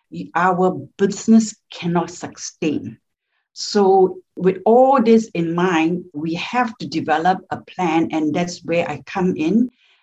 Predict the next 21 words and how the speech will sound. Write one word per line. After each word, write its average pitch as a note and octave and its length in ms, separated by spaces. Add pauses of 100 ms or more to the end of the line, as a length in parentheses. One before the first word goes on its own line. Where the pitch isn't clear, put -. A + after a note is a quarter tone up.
helping A3+ 600
to F#3 200
actually F3+ 600
then D#3+ 340 (300)
massage G3+ 800 (100)
and D#3+ 260
kind F3+ 220
of, - 80 (240)
uh, D3 180
work F#3+ 600
and D3+ 440
get G#3+ 300
your D3+ 140
grounding F3 760
for C#3+ 300
your C#3 260
brand D#3+ 380
identity D#3+ 920
in D3 300
place. B3+ 580 (520)
And D#3 400